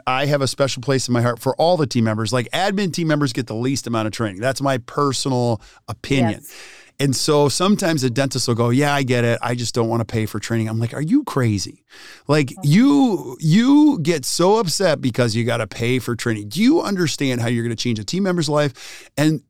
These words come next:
Speaker 1: every
Speaker 2: Right.
Speaker 1: dollar that you put in training, even if it's lousy training, they're gonna get a few things out of it that will greatly impact your practice for the next couple of decades. Could you imagine
Speaker 2: Right.
Speaker 1: if they just learned that one thing or two things at a course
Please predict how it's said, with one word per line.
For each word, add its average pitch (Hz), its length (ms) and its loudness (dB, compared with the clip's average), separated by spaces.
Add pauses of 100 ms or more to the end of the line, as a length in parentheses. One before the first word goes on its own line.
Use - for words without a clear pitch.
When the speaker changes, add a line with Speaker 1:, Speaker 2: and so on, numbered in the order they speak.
(140)
Speaker 1:
every 196 220 2 (120)
Speaker 2:
Right. 220 100 0
Speaker 1:
dollar 165 420 2
that 123 120 0
you 135 120 0
put 139 240 2
in 127 220 0
training, 117 400 0
even 254 260 2
if 180 100 0
it's 151 140 -4
lousy 160 720 0
training, 104 360 -4 (140)
they're 185 160 4
gonna 202 200 0
get 160 180 2
a 123 100 -2
few 185 500 0
things 143 440 2
out 131 260 -2
of 117 80 -2
it 107 240 -4
that 113 240 -2
will 113 340 -4 (280)
greatly 143 600 2
impact 117 500 -2
your 110 80 -4
practice 110 520 -4
for - 180 -4
the 117 100 0
next 120 440 -4
couple 117 320 -2
of 107 120 -2
decades. - 480 -6 (240)
Could 208 200 2
you 285 140 4
imagine 226 640 0
Speaker 2:
Right. 127 80 0
Speaker 1:
if 110 60 -10
they 160 140 2
just 170 280 0
learned 170 440 2
that 143 400 -2
one 165 280 2
thing 135 360 -2
or 135 200 2
two 233 280 2
things 117 460 -2
at 123 80 -2
a 113 60 -4
course 120 440 0